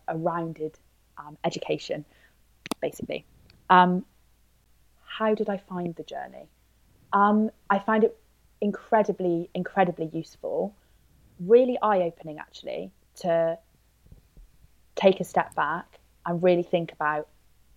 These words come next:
if I had the skills that they were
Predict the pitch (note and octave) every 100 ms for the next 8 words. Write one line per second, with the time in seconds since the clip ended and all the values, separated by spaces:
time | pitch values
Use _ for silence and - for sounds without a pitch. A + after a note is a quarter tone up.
0 | _ _ _ _ - F3+ - - - E3
1 | D#3 D#3+ E3 - - D#3+ - D#3 - D3+
2 | D3+ D#3 - - C#3+ C#3+